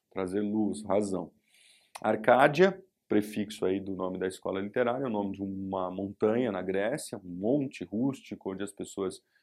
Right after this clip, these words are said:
iam ficar tranquilas, né, tocar instrumentos musicais, enfim, curtir a natureza. Ah, e no ínterim da produção, no mil e setecentos aqui,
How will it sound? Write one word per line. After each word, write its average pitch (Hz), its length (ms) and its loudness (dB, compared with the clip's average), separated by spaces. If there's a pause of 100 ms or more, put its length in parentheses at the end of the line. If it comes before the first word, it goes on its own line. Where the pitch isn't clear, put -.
(160)
iam 101 180 0
ficar 95 300 -4
tranquilas, 98 1040 -2 (280)
né, 110 140 -2
tocar 104 280 -4
instrumentos 98 480 -6
musicais, 98 960 -2 (360)
enfim, 110 440 -2 (280)
curtir 117 400 -2
a 110 80 2
natureza. 123 760 2 (440)
Ah, 120 340 0
e 135 100 0
no 139 200 4
ínterim 120 580 0
da 113 160 4
produção, 107 640 -2
no 98 100 -2
mil 107 180 2
e 104 40 2
setecentos 107 760 -4
aqui, 127 420 -4